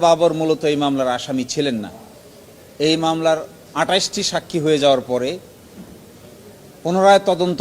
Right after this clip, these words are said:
করার জন্য একটি নির্দেশনা দেওয়া হয়। একুশে আগস্টের মামলার মতো পুনরায় তদন্ত করা হয় এবং ওই তদন্তের মাধ্যমে লুৎফুজ্জামান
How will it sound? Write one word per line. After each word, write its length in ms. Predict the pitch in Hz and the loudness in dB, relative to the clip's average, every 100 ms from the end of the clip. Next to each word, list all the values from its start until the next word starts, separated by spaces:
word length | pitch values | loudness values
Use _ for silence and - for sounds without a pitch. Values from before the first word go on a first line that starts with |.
| 170 | 0
করার 220 | 165 170 143 | 4 4 4
জন্য 200 | 151 143 139 | 0 0 -2
একটি 160 | - 143 139 | -2 -2 -2
নির্দেশনা 460 | 123 147 - 135 113 | -2 -4 -4 -6 -6
দেওয়া 160 | 107 90 | -6 -6
হয়। 140 | 87 - - - - - - - - - - 143 | -12 -18 -20 -20 -20 -20 -20 -20 -20 -20 -10 -8
একুশে 300 | 175 180 180 | -6 -4 -2
আগস্টের 380 | 170 175 - 180 165 | -2 -2 -2 -2 0
মামলার 320 | 156 156 160 151 | 0 2 2 0
মতো 200 | 143 175 196 - - - | -2 -2 -4 -8 -20 -6
পুনরায় 380 | 165 175 175 165 | 0 6 6 6
তদন্ত 260 | 147 151 156 165 | 0 -2 -2 0
করা 140 | 165 160 | 0 2
হয় 160 | 214 - - - - - 139 | -2 -4 -16 -20 -20 -6 -4
এবং 140 | 143 147 151 | -2 -2 -2
ওই 100 | 151 147 | -2 -2
তদন্তের 480 | 160 156 170 165 170 151 | -2 -2 -2 -4 -4 -2
মাধ্যমে 400 | 147 135 170 196 214 - - - | -4 -2 -2 -2 -8 -14 -20 -6
লুৎফুজ্জামান 640 | 131 143 160 147 151 156 | -6 -4 -6 -2 -2 0